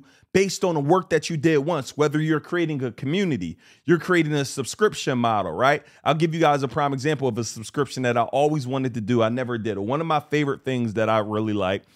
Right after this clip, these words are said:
is I like candles. Like, I like how they smell. Um, it just gives me, like, this, this soothing, uh, it just, it seems soothing.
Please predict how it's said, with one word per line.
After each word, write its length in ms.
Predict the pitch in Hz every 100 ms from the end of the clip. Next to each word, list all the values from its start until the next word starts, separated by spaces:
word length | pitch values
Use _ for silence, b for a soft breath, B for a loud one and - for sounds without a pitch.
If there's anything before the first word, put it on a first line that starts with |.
| b b
is 140 | 143 170
I 40 |
like 240 | 190 175 -
candles. 420 | 151 90 76 87
Like, 160 | 95 - b -
I 80 | 127
like 180 | 143
how 160 | 139 123
they 120 | 98
smell. 640 | - 160 180 175 165 156 b b b b -
Um, 720 | 123 120 113 107 101 92 - _
it 120 | 160
just 220 | 160 156
gives 280 | 131 175 151
me, 100 | 160
like, 240 | 151 135 143
this, 400 | 131 - - 143 156 -
this 200 | 135 135
soothing, 840 | - - 180 165 147 143 139 127
uh, 640 | 123 120 113 104 98 92 92 _ _
it 80 | 170
just, 320 | 214 - - -
it 80 | 185
seems 320 | 254 196 -
soothing. 440 | - 135 98 -